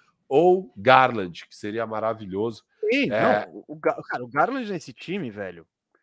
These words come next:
Speaker 2: era o,
Speaker 1: Enfim,
Speaker 2: tudo que eles poderiam pedir.
Speaker 1: eu
Speaker 2: É
Speaker 1: acho
Speaker 2: que na
Speaker 1: que o
Speaker 2: época
Speaker 1: mel-,
Speaker 2: eles tinham o, o Drew também, né?
Speaker 1: eu acho
Speaker 2: Eu
Speaker 1: que
Speaker 2: acho.
Speaker 1: nada, nada que aconteça pro Pelicans vai adiantar enquanto estiver David Griffin no comando da franquia.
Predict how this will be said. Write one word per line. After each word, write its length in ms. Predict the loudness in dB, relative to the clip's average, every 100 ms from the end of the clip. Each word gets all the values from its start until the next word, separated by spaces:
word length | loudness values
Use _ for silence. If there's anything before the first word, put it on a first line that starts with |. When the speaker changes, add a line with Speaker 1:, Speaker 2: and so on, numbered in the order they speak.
| _ _ _
Speaker 2:
era 240 | -6 0 0
o, 60 |
Speaker 1:
Enfim, 240 | 0 -2 0
Speaker 2:
tudo 180 | 0 0
que 60 |
eles 160 | -2 0
poderiam 360 | 6 6 6
pedir. 200 | 2 2
Speaker 1:
eu 140 | 6 6
Speaker 2:
É 40 |
Speaker 1:
acho 100 | 6
Speaker 2:
que 40 | 6
na 60 |
Speaker 1:
que 60 | 6
o 40 |
Speaker 2:
época 160 | 6 8
Speaker 1:
mel-, 100 | 6
Speaker 2:
eles 140 | 6
tinham 400 | -6 -8 0 2
o, 760 | 4 4 4 4 2 0 -4 -6
o 60 |
Drew 300 | -6 -2 -2
também, 360 | -2 -8 -8 -10
né? 160 | -10 -4
Speaker 1:
eu 100 | -2
acho 140 | 0
Speaker 2:
Eu 60 | 0
Speaker 1:
que 60 |
Speaker 2:
acho. 120 | -2 -2
Speaker 1:
nada, 600 | 2 2 4 2 0 -4
nada 520 | -10 -6 -4 -6 -6
que 140 | -8 -8
aconteça 520 | -8 -8 -8 -10 -10
pro 140 | -14
Pelicans 480 | -2 2 2 0 -4
vai 120 | -4
adiantar 460 | -4 -4 -4 -2 -2
enquanto 280 | -2 -6 -6
estiver 380 | -10 -6 -4 -4
David 520 | -6 -6 -6 -12 -12
Griffin 460 | -4 -4 -4 -8
no 100 | -8
comando 520 | -8 -6 -4 -4 -4 -6
da 100 | -8
franquia. 600 | -10 -16 -12 -10 -10